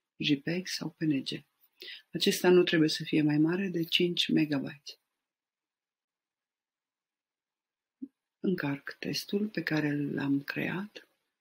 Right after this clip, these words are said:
Uh, vitezele a trei mobile, așa l-am eu salvat în calculator. Uh, va fi încărcat. Îl voi numi test interactiv, viteza medie. Este un test care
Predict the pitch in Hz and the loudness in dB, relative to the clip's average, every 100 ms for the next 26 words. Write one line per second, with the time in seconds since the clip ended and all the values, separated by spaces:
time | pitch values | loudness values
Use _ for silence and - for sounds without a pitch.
0 | _ _ _ _ _ - 175 170 165 - | _ _ _ _ _ -6 -4 -2 -2 0
1 | 190 202 180 165 160 156 165 151 143 170 | 0 2 2 2 2 4 6 8 6 4
2 | 196 180 170 - - 160 160 143 143 143 | 0 0 -2 -4 -2 0 0 0 2 4
3 | 143 135 - 139 - - - - 151 147 | 4 2 -2 -4 -4 -6 -4 -2 0 -2
4 | 160 - 160 - 185 185 - 226 - _ | -4 -6 -10 -6 -6 -4 -6 -6 -8 _
5 | _ _ _ _ _ _ _ _ _ _ | _ _ _ _ _ _ _ _ _ _
6 | _ _ _ _ _ _ _ - 202 196 | _ _ _ _ _ _ _ -12 -6 -4
7 | 190 180 185 175 - - 180 185 - 175 | 0 2 0 0 -10 -10 0 2 4 8
8 | 165 151 - - 156 - _ _ - - | 8 6 0 -4 -8 -12 _ _ -20 -20
9 | _ - 202 180 180 165 160 165 175 170 | _ 4 6 8 8 10 10 10 8 8
10 | 160 - 160 - 156 147 151 - - - | 6 4 0 2 2 2 0 -4 -6 -2
11 | 214 220 208 - 196 185 180 175 160 156 | 0 0 -4 -6 0 0 0 0 2 2
12 | 156 147 147 175 247 247 - - - 214 | 2 2 2 2 2 -2 -8 -8 0 0
13 | - 185 156 151 180 - - 202 180 175 | 4 6 6 4 -2 -4 -8 -4 -2 0
14 | 170 165 165 | 0 0 -2